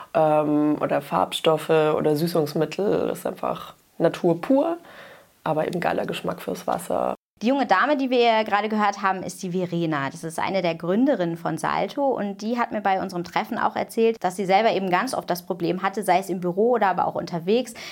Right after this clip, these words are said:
Speaker 2: dass sie einfach vergessen hat zu trinken. Denn selbst wenn du mal so ein Fläschchen Schorle oder so mit dir rumträgst, ähm, wenn du überhaupt mal dran gedacht hast, das mitzunehmen,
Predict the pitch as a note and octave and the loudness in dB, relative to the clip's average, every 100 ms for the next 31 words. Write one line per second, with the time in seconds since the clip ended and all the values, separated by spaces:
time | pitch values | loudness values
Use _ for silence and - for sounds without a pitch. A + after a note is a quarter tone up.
0 | - F#3+ A3 A#3 A#3 A3 F#3 E3+ G#3 A3+ | -6 -2 0 0 -2 -2 0 0 0 -2
1 | F3+ G3 - - F#3+ F#3+ B3 A#3 - D#3 | -2 -2 -4 -10 -10 -2 0 0 -2 -6
2 | D#3 - - F#3+ G3+ A#3 A3 A3+ A3 G#3 | -8 -14 -6 0 2 2 0 0 2 2
3 | G3+ G3+ G3 F#3+ F#3+ G#3+ - G3+ - G3 | 2 0 -2 0 0 0 -2 -4 0 2
4 | G3+ B3 A3 G#3+ G#3 G3+ G3 F3 G#3 G#3 | 4 4 2 2 2 -2 -2 -4 0 2
5 | F#3+ B3 D4 - F#3+ - - - - G3 | 2 2 0 0 2 0 -4 -4 2 2
6 | G3+ G#3 G#3 G3 G3+ G3 G3 G#3+ - F#3 | 2 -2 0 0 2 2 2 2 0 0
7 | F3+ E3+ E3 - - A3 - - F3 A#3 | -2 0 0 0 0 0 0 -4 0 0
8 | B3 - E3+ E3+ G#3 | 0 -2 0 0 0